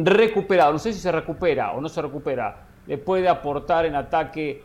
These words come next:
más que Henry Martín y que Santiago Jiménez. Recuperado.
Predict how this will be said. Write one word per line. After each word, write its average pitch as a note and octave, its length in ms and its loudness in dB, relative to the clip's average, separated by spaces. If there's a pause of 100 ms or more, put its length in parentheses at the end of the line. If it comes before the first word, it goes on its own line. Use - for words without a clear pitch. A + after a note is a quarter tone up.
(120)
más E3 340 -2
que C3 360 -6
Henry D#3+ 260 -2
Martín D3 500 -6
y C3+ 120 -10
que C#3 120 -10
Santiago C3+ 320 -4
Jiménez. B2+ 440 -8 (240)
Recuperado. A3 1300 2